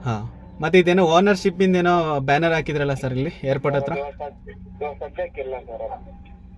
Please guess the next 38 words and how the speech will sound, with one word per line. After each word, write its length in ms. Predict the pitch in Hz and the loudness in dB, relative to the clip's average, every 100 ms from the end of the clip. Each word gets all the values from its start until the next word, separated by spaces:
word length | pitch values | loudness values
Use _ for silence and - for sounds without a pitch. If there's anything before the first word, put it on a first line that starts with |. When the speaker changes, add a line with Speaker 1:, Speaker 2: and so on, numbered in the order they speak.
| - | -10
Speaker 1:
ಆ, 260 | 120 117 117 139 | -8 -8 -6 4
but 200 | 175 165 | 6 8
ಯಾವ 160 | 160 | 8
ಥರ 120 | 196 208 | 8 6
ಅಂತ 120 | 202 | 6
ಹೇಳ್ಕೊಡ್ತೀರಾ 580 | 180 170 185 175 147 143 | 6 4 4 2 0 -2
ಸ್ವಲ್ಪ? 240 | 135 123 | -2 -2
Speaker 2:
ಅದು 1300 | 139 113 - - - - - - - - - 139 139 | -4 -4 -10 -18 -20 -20 -20 -20 -20 -14 -8 -8 -6
ಬಂದ್ಬಿಟ್ಟು 380 | 165 175 170 | -6 -6 -8
ಒಂದ್ 220 | 185 151 156 | -8 -8 -10
ಲಕ್ಷ 220 | 151 - 170 | -10 -8 -8
ಡೌನ್ 200 | 151 151 | -8 -10
ಪೇಮೆಂಟ್ 340 | 151 151 143 | -10 -12 -12
ಕಟ್ಬೇಕು. 480 | 139 135 131 - 165 | -12 -8 -10 -6 -8
Speaker 1:
ಹಾ. 580 | 208 - - 120 117 - - - - - - - - - - | -8 -8 -4 -4 -4 -12 -20 -20 -20 -20 -20 -20 -20 -20 -14
Speaker 2:
ಆ, 40 | |
ಅದಾದ್ಮೇಲೆ 720 | 135 135 135 131 147 165 170 185 | -12 -10 -10 -10 -10 -10 -10 -10
ದಿನಕ್ಕೆ 640 | - 165 190 - 185 190 | -12 -12 -12 -10 -10 -10
ಸಾವಿರದ 300 | 165 156 156 | -10 -12 -12
ಒಂಬೈನೂರ 400 | 151 156 156 160 | -14 -14 -14 -14
ನಲವತ್ತೇಳು 540 | 147 139 151 151 143 | -12 -12 -12 -12 -12
ರೂಪಾಯಿ 380 | 135 131 131 135 | -12 -12 -8 -8
ಹಿಂಗೆ 460 | 131 127 - 165 147 | -8 -12 -10 -8 -8
ಇ 20 | |
ಎಮ್ 200 | - 139 | -8 -10
ಐ 40 | |
ಏನೋ 260 | 139 156 170 | -10 -10 -14
ನೀವು 160 | 156 | -14
ನಾಲ್ಕೂವರೆ 540 | 139 131 160 156 156 147 | -10 -10 -10 -12 -12 -12
ವರ್ಷ 240 | 143 139 | -12 -14
ಕಟ್ಕೊಂಡು 460 | - 135 135 143 135 | -14 -14 -14 -12 -10
ಹೋದ್ರೆ 200 | 131 190 | -10 -12
ನಿಮ್ಮ 160 | 147 | -14
ಹೆಸರು 260 | 135 - - | -14 -14 -14
ಗಾಡಿ 240 | 127 127 | -14 -12
ಸ್ವಂತ 260 | 131 127 - | -12 -12 -12
ಮಾಡ್ಕೊಡುತ್ತೆ 520 | 127 117 - 120 - | -12 -12 -14 -14 -14
ಕಂಪ್ನಿ. 440 | 110 120 - 117 | -14 -16 -18 -20